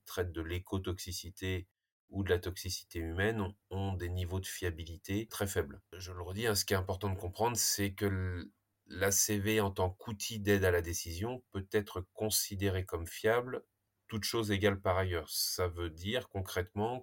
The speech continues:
que si je compare deux produits, le fait même de les comparer va faire tomber certaines des incertitudes. <laughs> Voilà. Donc, en comparant, je m'affranchis d'une partie des incertitudes inhérentes à l'analyse de cycle de vie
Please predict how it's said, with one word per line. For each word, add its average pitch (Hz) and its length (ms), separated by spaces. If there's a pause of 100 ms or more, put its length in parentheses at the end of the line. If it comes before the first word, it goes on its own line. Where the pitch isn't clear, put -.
que - 100
si 98 600
je 92 180 (380)
compare 107 760 (360)
deux 104 220
produits, 104 640 (240)
le 90 180
fait 107 280
même 117 240
de 101 80
les 92 160
comparer 95 640
va 98 180
faire 104 320 (140)
tomber 110 340
certaines 117 580
des 95 200
incertitudes. 95 640 (240)
<laughs> - 240
Voilà. 80 220 (340)
Donc, 85 160 (100)
en 92 80
comparant, 104 600
je 104 100
m'affranchis 101 500
d'une 90 220
partie 104 440
des 92 180
incertitudes 92 800 (220)
inhérentes 98 480
à 90 60
l'analyse 90 400
de 82 120
cycle - 380
de 76 100
vie 98 260